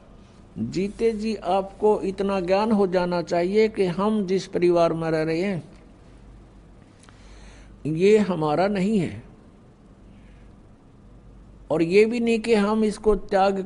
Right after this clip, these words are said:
कर, छोड़ कर या इससे हेट नफरत करें, ये हमारी फिर हंस रूप में नहीं है।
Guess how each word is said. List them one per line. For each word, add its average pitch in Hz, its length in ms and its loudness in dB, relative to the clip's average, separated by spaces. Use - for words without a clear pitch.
कर, 208 160 -2
छोड़ 190 420 -2
कर 202 300 -4
या 170 200 2
इससे 185 340 -2
हेट 165 420 0
नफरत 170 420 -4
करें, 185 400 -6
ये 170 280 0
हमारी 165 480 -2
फिर 165 280 -4
हंस 196 360 -2
रूप 170 340 0
में 180 180 -4
नहीं 175 300 0
है। 175 220 0